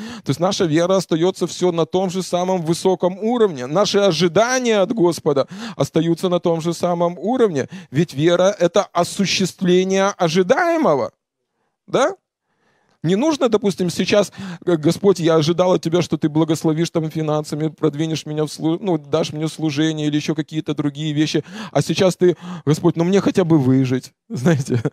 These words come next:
иногда люди просто из-за того, что ситуация меняется, начинают ожидания вниз как бы. Нет, мы продолжаем держать наши ожидания на высоком уровне. Аминь. Слава Богу.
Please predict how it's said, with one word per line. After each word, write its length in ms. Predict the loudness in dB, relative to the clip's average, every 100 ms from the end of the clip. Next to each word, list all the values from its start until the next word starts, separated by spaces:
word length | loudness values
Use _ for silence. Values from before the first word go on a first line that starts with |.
| -8 -12 -4
иногда 340 | -2 2 2
люди 240 | 2 2 0
просто 400 | 0 0 0 -4 -10 -4
из-за 180 | -2
того, 140 | 0 0
что 140 | -2
ситуация 600 | -6 -4 0 0 0 -2
меняется, 480 | 0 -2 -2 -2 -2
начинают 500 | -4 -4 -2 0 0
ожидания 600 | 0 2 2 2 2 0
вниз 280 | 2 -2 -2
как 240 | -4 -6
бы. 140 | -8 -16 _
Нет, 300 | -4 -2 -2 -6
мы 180 | -10
продолжаем 540 | -6 0 0 2 2 2
держать 320 | 0 0 0
наши 220 | -2 0
ожидания 500 | 0 2 2 2 0
на 80 | 0
высоком 480 | 0 0 0 0 2
уровне. 400 | 2 2 -2 -12 _ _ -20 -16 -2
Аминь. 560 | 0 2 2 0 -2
Слава 380 | -4 0 4 4
Богу. 480 | 4 4 4 4 2